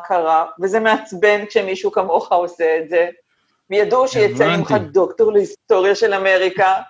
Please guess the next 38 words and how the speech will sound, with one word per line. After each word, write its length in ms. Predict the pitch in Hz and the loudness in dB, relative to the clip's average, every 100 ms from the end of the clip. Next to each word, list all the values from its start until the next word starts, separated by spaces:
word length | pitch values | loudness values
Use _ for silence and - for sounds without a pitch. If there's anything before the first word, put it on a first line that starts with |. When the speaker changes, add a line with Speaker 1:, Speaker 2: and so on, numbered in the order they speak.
| _ _ - | _ _ -8
Speaker 1:
הגיע 240 | 226 311 | 0 0
לך 160 | 311 226 | 0 0
לחטוף 640 | 196 - - - - - - _ - 440 494 | -2 -4 -8 -2 0 -2 -20 _ -16 -14 -14
<laughs> 560 | - _ _ - - - | -16 _ _ -12 -8 0
על 100 | 190 | 2
הפוזה. 580 | 175 - - 220 175 160 139 | 2 0 2 2 4 2 2
Speaker 2:
אז, 220 | 135 123 160 - | 0 0 -2 -2
אז, 300 | 127 110 131 - | -2 -2 -2 -2
אז, 280 | 131 117 113 - 139 - | -2 -2 -4 -6 -6 -2
אז 300 | 117 104 117 | -2 -2 -4
גם 180 | 113 151 | 0 2
עם 140 | 196 175 | 4 4
זה 180 | 151 | 2
קרו 340 | - 135 120 147 | 0 0 0 0
לי 140 | 160 | 0
הרבה 240 | 156 147 151 | 0 0 -2
דברים, 340 | 156 175 170 | -2 -2 -4
כי, 220 | - 117 110 - | -4 -6 -6 -12
כי 140 | - 117 | -6 -2
אני 160 | 131 | 0
הלכתי 380 | 139 147 - 160 | 0 0 0 0
עם 100 | 143 | 0
חבר 360 | - 113 139 151 | 0 -2 0 0
לשמוע 440 | 131 - 135 143 | -2 2 4 4
את 120 | 110 | 2
בגין 320 | 120 131 123 | -2 -2 -2
מדבר 400 | 113 107 104 123 | -2 -2 -2 -2
ב-, 80 | 113 107 101 - | -2 -6 -6 -10
בשמונים 880 | 110 110 107 101 98 - - 110 127 | -8 -6 -4 -6 -8 -10 -6 -2 -2
ואחד. 420 | 131 143 - 165 107 - _ _ _ - _ | 0 -2 0 0 0 -6 _ _ _ -20 _
הלכנו, 380 | 113 131 - 143 | -4 -2 0 0
התכסינו 420 | 139 - - 160 | 0 -2 0 2
מדבקות 320 | 156 117 127 | 2 0 0
Speaker 1:
אהה. 100 | 147 | 0
Speaker 2:
של 120 | - 131 | 0 -2
הליכוד, 320 | 117 - 120 | -2 0 0
למרות 280 | 110 123 - | 0 -2 2
שהיינו 400 | 120 123 123 | 2 4 2